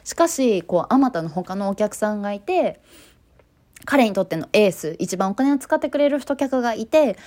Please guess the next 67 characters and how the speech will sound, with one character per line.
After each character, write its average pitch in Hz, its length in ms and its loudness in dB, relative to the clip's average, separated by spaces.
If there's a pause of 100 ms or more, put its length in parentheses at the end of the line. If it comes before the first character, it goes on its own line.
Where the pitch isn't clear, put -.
(160)
で 392 100 0
も 403 120 2
そ 269 160 2
の 269 80 6
中 269 240 4
で 214 160 0
自 175 180 -4
分 208 180 -4
が 202 120 0
ど 233 180 2
ん 220 60 0
ど 190 100 -4
ん 170 60 -10
彼 233 240 -2
に 180 80 -6
と 175 100 -2
っ 170 60 -4
て 165 160 -4
の、 196 220 -2
こ 165 120 -14
う、 - 20 -14
価 - 160 -2
値 214 120 -6
の 165 160 -6
あ 190 80 -4
る 170 320 -2 (200)
存 226 300 -2
在 226 220 2
に 202 120 -4
な 226 160 0
り、 196 280 -2
一 208 200 -4
番 220 220 0
に 160 100 -6
な 202 200 -2
り、 180 420 -4 (380)
な 214 140 -4
ん 202 100 -4
か - 0 -
こ 185 480 -2
う、 - 20 -20 (180)
「あ、 160 160 -8
本 208 300 -8
当 233 220 -2
に 226 260 -4
な 214 140 -4
ん - 20 -8
か 190 80 -8
ヨ 180 140 -4
モ 190 100 -6
に 156 140 -8
は 143 60 -12
救 - 200 -12
わ 170 100 -2
れ 151 60 -8
て 143 160 -10
ん 135 100 -10
だ 135 80 -12
よ 127 100 -10
ね」 131 280 -8
と 156 80 -12
か 139 260 -8
言 170 180 -4
わ 285 120 2
れ 330 80 2
た 330 200 2
ら、 214 360 -2